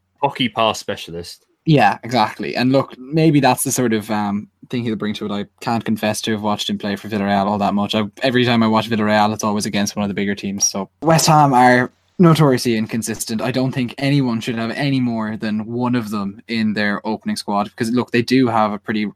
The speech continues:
Speaker 2: good run of fixtures. I think Felipe Anderson will probably be overly expensive just because they need to have one of them expensive.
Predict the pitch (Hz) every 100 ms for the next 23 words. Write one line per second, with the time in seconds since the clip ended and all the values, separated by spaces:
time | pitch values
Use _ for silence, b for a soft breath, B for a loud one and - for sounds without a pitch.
0 | - 107 104 101 101 - 104 110 104 107
1 | 113 113 - 117 117 117 120 - 107 107
2 | 110 104 - 117 123 113 110 110 107 101
3 | 110 104 107 113 110 - 104 - - 127
4 | 117 - 123 - 113 110 107 104 107 101
5 | 113 107 113 123 117 101 98 90 - -
6 | 98 - 95 -